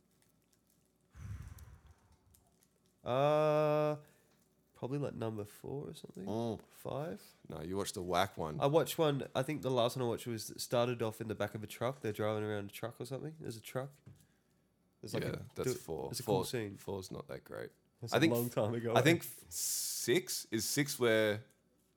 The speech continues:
Speaker 2: The Rock comes in? Five. Five is good. From
Speaker 1: I, so I
Speaker 2: five,
Speaker 1: think I've seen that one, actually, 'cause
Speaker 2: five,
Speaker 1: I
Speaker 2: six, and seven are dope. They, I think they got a new director for those ones, and they kinda, like, like, recreated it, like, they made it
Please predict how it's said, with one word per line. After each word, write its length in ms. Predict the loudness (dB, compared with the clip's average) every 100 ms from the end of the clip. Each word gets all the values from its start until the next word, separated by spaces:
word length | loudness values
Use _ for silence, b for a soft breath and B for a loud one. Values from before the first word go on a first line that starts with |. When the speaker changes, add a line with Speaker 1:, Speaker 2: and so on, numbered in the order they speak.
| -10
Speaker 2:
The 100 | -2
Rock 240 | 2 2
comes 260 | 2 2 4
in? 200 | 2 2 -4 _ _ _ _ _ _ _ _ _ -2
Five. 420 | 4 4 4 -4 _
Five 340 | 6 8 8
is 80 | 2
good. 240 | -2 -4 -4 -2
From 160 | 2
Speaker 1:
I, 40 | 8
so 100 | 10
I 100 | 10
Speaker 2:
five, 80 | 8
Speaker 1:
think 160 | 4
I've 100 | 4
seen 180 | 4 2
that 120 | 2
one, 120 | 0 -2
actually, 220 | -4 -6
'cause 160 | -6 -2
Speaker 2:
five, 260 | 8 8
Speaker 1:
I 20 |
Speaker 2:
six, 240 | 8 2 0
and 100 | 2
seven 260 | 2 2
are 60 | -2
dope. 260 | -2 -4 -6 _ _ _ _ _ _ _ _ -10 0
They, 200 | 2 4
I 60 |
think 160 | 2 4
they 80 | 4
got 140 | 4
a 40 |
new 120 | 2 2
director 420 | 2 2 2 -2
for 140 | -2
those 220 | -4 -2 -2
ones, 180 | -4
and 100 | -2
they 60 | -4
kinda, 220 | -2 -2
like, 160 | -2 -4 -10 _ _ -4
like, 160 | -4 -4 -6
recreated 1400 | -2 0 -2 -6 _ _ _ _ -2 2 4 2 2
it, 140 | -2 -2
like, 180 | -4
they 120 | -2 -2
made 160 | -4
it 100 | -6